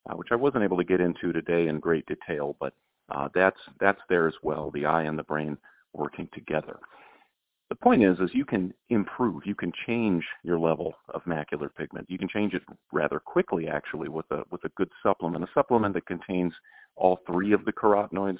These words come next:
lutein, zeaxanthin, uh, mesozeaxanthin, supplement like, uh, MacuHealth, for example. Um, so if you change, uh, we've shown that,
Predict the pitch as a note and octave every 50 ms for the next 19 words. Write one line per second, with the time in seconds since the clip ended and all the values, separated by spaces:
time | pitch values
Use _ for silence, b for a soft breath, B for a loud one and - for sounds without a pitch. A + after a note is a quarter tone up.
0 | - - F2+ F#2 G2 - - G#2 F#2 F2+ F2 D#2+ F2 F2 E2+ E2 F2 F2+ F2 F2
1 | E2 - F2 F2 E2+ b b b b b b b - - C#2+ C2+ - F2 F#2 F#2+
2 | F#2+ G2 F#2 G2 F2+ E2+ F2+ F#2 F2 E2+ - F2+ F2 F2 E2+ - E2+ F2 E2+ -
3 | - F#2 - F#2 F2+ E2+ D#2 A#1+ D2+ E2+ D#2+ - - - - - C#2 - F2 F2+
4 | F2+ - - - - F2 E2 F2+ _ _ - F#2+ F#2+ F#2 - - G2 F#2+ F#2+ -
5 | A#2+ B2 - _ B B B B B B B B B _ _ - - F2 F2 E2+
6 | E2 E2+ - b b b b b b - - - - - C3+ B2 B2 - - -
7 | G2+ - - - C#3 B2 C3+ C#3+ D#3 E3+ F#3 F#3 - - b b b b b b
8 | b - F#2+ F#2 F#2+ A2 A#2 - - - A#2 A#2 A#2+ B2 A#2 G2+ F#2 F2 D#2+